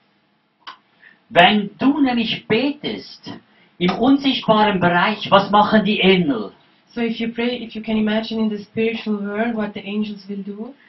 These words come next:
Speaker 1: Die Engel sind da bei deinem Gebet, bei deinem Gebetsaltar.
Speaker 2: they are just here in front of the altar of your prayers.
Speaker 1: Und füg-, die Engel fügen Rauchopfer dazu.
Speaker 2: And the a-, angels will give, um,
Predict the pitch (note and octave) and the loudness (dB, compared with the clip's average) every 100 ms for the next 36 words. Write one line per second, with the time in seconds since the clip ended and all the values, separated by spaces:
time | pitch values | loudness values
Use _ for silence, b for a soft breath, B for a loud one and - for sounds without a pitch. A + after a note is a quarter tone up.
0 | b b E3+ F3+ G3+ A#3+ A#3 G#3 G#3 F3+ | b b -10 -8 -6 -2 -2 -2 -6 -2
1 | F#3 G#3 A#3+ A#3 G3+ F3+ G3+ A#3 A3+ G#3+ | 2 4 4 2 -2 0 0 0 0 0
2 | G3+ G#3+ A3+ A3+ G#3+ G3 G3+ G#3+ G#3+ G#3 | 0 2 0 0 -2 0 0 2 2 2
3 | G3+ G#3+ A3 - G3 G3 - E3+ - - | 6 8 8 6 4 2 0 0 0 -4
4 | A#3 A3+ A#3 - C4 C4+ - A#3+ B3 A#3+ | -2 -2 -2 -4 -6 -6 -8 -6 -2 -2
5 | G#3+ G#3+ A3 A3 G3+ - F#3+ G3+ A3 A3+ | -2 -4 -4 -4 -4 -8 -8 -6 -6 -4
6 | G#3+ G3 G#3+ G3+ - G3+ G3 A3 A#3+ _ | -6 -6 -10 -12 -12 -10 -10 -10 -16 _
7 | _ _ _ _ _ _ _ _ _ - | _ _ _ _ _ _ _ _ _ -4
8 | E3+ E3 F3+ B3 C#4 - - F#3+ F#3 A#3 | -2 -2 0 2 2 -2 -14 -6 -2 2
9 | B3+ A3+ A3 A3+ F3 C3+ - G3+ C4+ E3+ | 2 2 0 -4 -4 -4 0 4 4 4
10 | - A#3 B3 - A3+ A#3+ A#3 - B3 A3+ | 2 4 4 2 -2 2 2 4 4 4
11 | - - _ b b b G3 A3+ A3 A#3+ | 4 -4 _ b b b -6 -4 -2 -2
12 | - - _ _ _ _ _ _ _ _ | -4 -10 _ _ _ _ _ _ _ _
13 | _ _ _ - A3 A#3+ A#3+ G3+ A3 G#3 | _ _ _ -4 -2 -2 -4 -4 -2 -2
14 | G#3 G3+ G3 G3+ G3 G3 | -4 -6 -6 -6 -6 -6